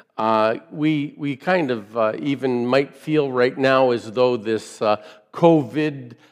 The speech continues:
uh, a pandemic experience might itself feel like running the marathon. Is this ever going to end? Uh, when, when, when am I going to reach the finish line in this?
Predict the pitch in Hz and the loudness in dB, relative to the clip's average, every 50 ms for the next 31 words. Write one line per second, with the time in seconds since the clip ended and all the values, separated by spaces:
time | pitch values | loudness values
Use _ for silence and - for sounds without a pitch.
0 | _ _ _ _ - 110 113 117 117 113 107 110 - - - - - - 120 117 | _ _ _ _ -2 2 4 6 6 6 6 4 2 -2 -10 -16 -12 -6 -6 -6
1 | - - 127 131 135 143 139 123 139 139 147 151 147 143 143 - 120 98 - - | -6 -2 0 2 2 2 2 2 2 4 4 4 4 2 0 -2 -12 -12 -14 -18
2 | - - 156 147 143 143 139 139 135 131 - - - 127 139 135 139 147 - - | -10 -4 0 2 2 4 4 4 2 2 0 -6 -8 0 2 2 2 2 0 -4
3 | - 143 - - - 170 165 160 147 123 - - - 160 156 156 156 151 135 131 | -6 -6 -6 -4 0 2 4 4 4 2 -2 -4 -2 0 2 2 2 0 0 0
4 | 120 117 - - 135 135 135 139 147 147 143 139 127 120 113 123 131 139 143 151 | 0 0 0 -2 0 0 2 4 4 4 2 2 0 0 0 2 2 4 4 4
5 | 143 135 - - 127 113 110 104 101 95 - - - - - 151 156 170 143 139 | 2 2 0 0 0 0 2 0 -2 -4 -8 -12 -20 -10 -2 0 0 0 0 -2
6 | 151 139 - - 175 151 139 147 165 151 127 139 139 143 135 135 135 131 - 127 | -4 -4 -2 0 0 0 0 0 -2 -4 0 2 4 4 4 4 2 0 -2 -2
7 | 120 - - 131 127 123 113 104 90 82 - _ _ _ _ - _ _ - 110 | -4 -2 -2 0 0 0 0 0 -4 -6 -10 _ _ _ _ -20 _ _ -6 -2
8 | 107 113 117 120 120 139 147 156 160 160 156 151 147 143 123 127 151 165 180 190 | 0 2 2 2 4 4 6 6 6 4 2 0 -2 -2 2 4 6 6 6 4
9 | 185 160 135 120 135 156 165 170 175 170 165 165 165 165 156 - 151 135 135 143 | 2 0 0 4 6 6 8 8 8 6 6 6 4 2 2 0 -2 2 4 4
10 | 147 156 147 147 156 160 156 151 135 135 127 127 147 156 151 - - - 135 117 | 4 4 4 6 6 6 6 6 4 0 0 0 0 -2 -4 -6 -10 -6 -6 -6
11 | - - 147 135 139 143 131 - - - 110 98 92 90 90 90 92 90 87 90 | -2 0 2 4 4 4 2 0 -6 -6 -4 -2 -2 -2 -2 -2 -2 -2 -4 -4
12 | 92 87 87 - - - - - _ _ | -6 -6 -8 -10 -10 -12 -18 -20 _ _